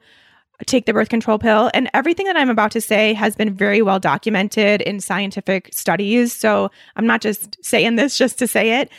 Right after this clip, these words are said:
It's all been documented. You can Google it and find the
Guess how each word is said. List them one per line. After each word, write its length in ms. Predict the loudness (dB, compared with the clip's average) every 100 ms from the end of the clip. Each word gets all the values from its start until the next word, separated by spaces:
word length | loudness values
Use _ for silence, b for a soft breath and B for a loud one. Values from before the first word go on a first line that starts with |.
| B -4
It's 140 | 0
all 140 | 0
been 140 | 2 0
documented. 580 | 0 0 -4 -4 -2 -2
You 160 | -2
can 260 | 0 0 2
Google 360 | 0 2 4
it 180 | 4 4
and 160 | 0 -2
find 320 | -2 -2 -2
the 320 | 0 0 0